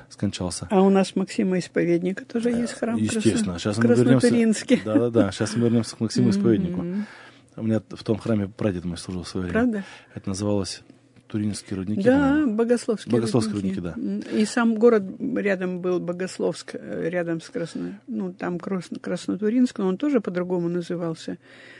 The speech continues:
Speaker 2: А тут Карпинск, который, он был Богословск.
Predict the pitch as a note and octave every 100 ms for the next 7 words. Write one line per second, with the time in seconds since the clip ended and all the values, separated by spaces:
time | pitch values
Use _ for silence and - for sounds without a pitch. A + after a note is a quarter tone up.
0 | - - F#3 G#3 - G3+ - C4+ C4 -
1 | E3+ F3+ E3+ F3 F3 F3 G3 F3 F3+ F#3
2 | - D#3 - -